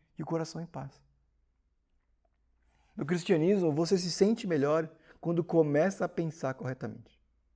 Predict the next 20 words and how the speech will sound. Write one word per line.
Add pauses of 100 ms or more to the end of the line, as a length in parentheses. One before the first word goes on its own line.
(340)
Eu,
eu
sei
que
alguns
não
vão
gostar
disso,
até
odiar,
né? (460)
Porque
não
é
o
seu
tipo
de
personalidade,